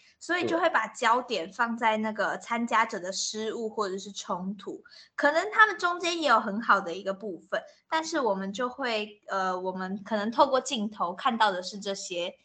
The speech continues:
Speaker 2: 比较 drama 的东西吧。
Speaker 1: 嗯，嗯，嗯。我们看不到他们那个凝聚的那种感觉。
Speaker 2: 嗯。但是他们，比如说有一些地方是他们可能想要营造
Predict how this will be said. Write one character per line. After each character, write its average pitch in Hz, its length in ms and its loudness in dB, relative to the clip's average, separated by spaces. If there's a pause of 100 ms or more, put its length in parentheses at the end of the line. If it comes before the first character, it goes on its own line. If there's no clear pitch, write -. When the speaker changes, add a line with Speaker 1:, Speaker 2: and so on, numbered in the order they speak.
(200)
Speaker 2:
比 185 140 -8
较 214 360 8 (320)
drama 208 680 8
的 160 80 -12
东 190 220 -8
西 - 300 -14
吧。 - 80 -20
Speaker 1:
嗯， 139 360 -2
嗯， 104 120 -14 (100)
嗯。 95 100 -12 (1080)
我 117 60 -6
们 127 80 -2
看 185 220 -2
不 147 80 0
到 147 140 6
他 147 160 0
们 123 280 -2
那 135 120 -2
个 104 200 6
凝 117 360 0
聚 143 260 -2
的 90 160 0
那 117 120 0
种 92 200 -4
感 - 200 -6 (100)
觉。 - 400 -14 (260)
Speaker 2:
嗯。 208 400 -10 (400)
但 403 80 8
是 415 200 4
他 349 180 4
们， 277 300 4 (200)
比 254 120 8
如 254 80 10
说 302 160 4
有 220 160 6
一 214 40 0
些 254 120 -2
地 254 200 -2
方 214 300 4
是 220 240 -6
他 240 180 4
们 233 120 0
可 220 80 -6
能 202 120 -4
想 214 240 4
要 233 80 2
营 196 200 -6
造 214 400 4